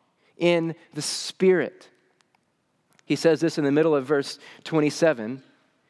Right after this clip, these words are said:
that you be standing firm in one spirit.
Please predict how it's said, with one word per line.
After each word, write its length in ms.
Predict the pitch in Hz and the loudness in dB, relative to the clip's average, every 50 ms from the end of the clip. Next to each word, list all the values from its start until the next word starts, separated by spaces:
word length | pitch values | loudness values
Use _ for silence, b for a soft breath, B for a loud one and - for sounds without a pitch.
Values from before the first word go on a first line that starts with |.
| b b b | b b b
that 80 | 143 | 2
you 120 | 156 170 160 | 2 4 2
be 100 | 156 151 | 2 0
standing 480 | - - - 160 170 175 175 180 165 | -2 0 2 2 2 2 -2 -2 -4
firm 360 | - - - 170 160 160 160 | -4 -2 0 0 0 0 0
in 300 | 156 139 151 156 151 147 | 0 0 0 0 0 0
one 220 | 147 147 147 147 147 | 0 0 0 0 -2
spirit. 760 | - - - - - - - 165 175 170 139 117 - - | -6 -8 -10 -12 -8 0 2 2 2 4 2 -2 -4 -8